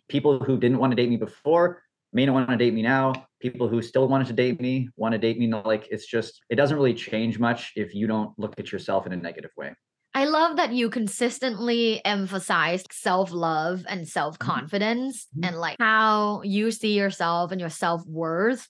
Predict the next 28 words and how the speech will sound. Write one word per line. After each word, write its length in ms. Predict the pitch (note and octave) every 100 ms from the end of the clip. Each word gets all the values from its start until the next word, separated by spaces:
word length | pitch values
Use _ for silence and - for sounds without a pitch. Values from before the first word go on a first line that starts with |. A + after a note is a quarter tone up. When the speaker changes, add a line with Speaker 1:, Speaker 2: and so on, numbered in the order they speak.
| _ _
Speaker 2:
is 300 | A3+ A3 F#3+
going 540 | - G3+ G3 G#3 G#3 G3+
to 140 | A3+
be 640 | E3+ G3 F3+ D#3+ D#3 D#3 - F3
the 160 | F3
fuel 720 | - - - A3 G#3 F3+ D#3
that 200 | E3 E3+ F#3+
empowers 880 | F3 E3+ - A3+ G#3 G#3 G3+ F3+ F#3
you 220 | F3+ E3
through 640 | E3 F3 F3+ E3+ E3 D#3+ D#3+
Speaker 1:
Mm-hmm. 60 |
Speaker 2:
your 600 | F#3+ F#3 F3 E3+ E3 D#3+ B2+
romantic 640 | G3 F#3 F3+ F3 E3+ F#3+
and 160 | F3 E3
sexual 560 | - E3 E3 - F#3 F3+
journeys 720 | D#3+ F3 F3+ F3 D#3+ D#3+ D3+
in 160 | F3
the 100 | D#3+
future. 760 | D#3 A3+ A#3 - F3 D#3 D#3+ D#3+
And 520 | F#3 F#3+ F3 E3 E3 -
you're 300 | - F#3 G3
not 240 | F#3+ G3 G3+
just 180 | G3 - -
defined 960 | F#3 G3 - - G3 F#3+ F#3 E3+ E3+ F#3
by 460 | E3+ D#3 D3 B2+ - _ _
one 460 | A3 A3+ G#3 F3 F3+
little 240 | F3 F3+
thing. 440 | F3+ F3 - F3+